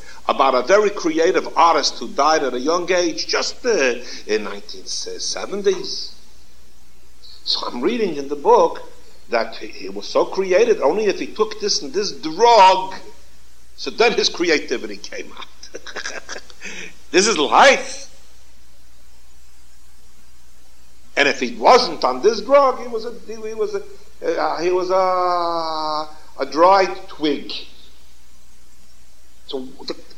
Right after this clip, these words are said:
the, the question is a gewaltige question. Man boy chaya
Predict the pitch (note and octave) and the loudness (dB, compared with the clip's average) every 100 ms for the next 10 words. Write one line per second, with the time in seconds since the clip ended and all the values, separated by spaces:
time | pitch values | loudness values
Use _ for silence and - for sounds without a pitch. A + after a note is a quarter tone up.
0 | B2+ - - - - - G3+ - - B3+ | -8 -8 -8 -8 -6 -4 -2 0 2 0
1 | F#3 D3+ B2+ - G#3 C4 A#3+ G#3 G3 A3 | 0 -4 -6 2 4 4 0 -4 -2 -2
2 | - - - - B2 F#3+ D4 C#4+ G3 A#3+ | -2 -6 -10 -6 2 6 6 4 6 8
3 | C#4 B3 - - G3 A3+ A#3+ G#3 F3 | 8 4 0 -2 -2 0 2 2 0